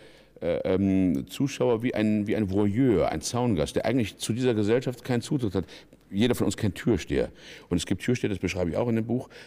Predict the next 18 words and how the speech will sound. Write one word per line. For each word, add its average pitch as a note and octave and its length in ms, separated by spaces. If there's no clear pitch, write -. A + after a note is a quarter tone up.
die G2 80
lassen A2 400
auch - 200
den B2 220
Papst - 440
nicht C#3+ 200
rein, D3 180
wenn C#3 120
er B2+ 80
keinen A2+ 420
gültigen G#2+ 380
Personalausweis G2+ 640
mit B2 160
Lichtbild G2 400
plus D3+ 180
Einladung B2+ 480
vorweisen A2 480
kann. - 260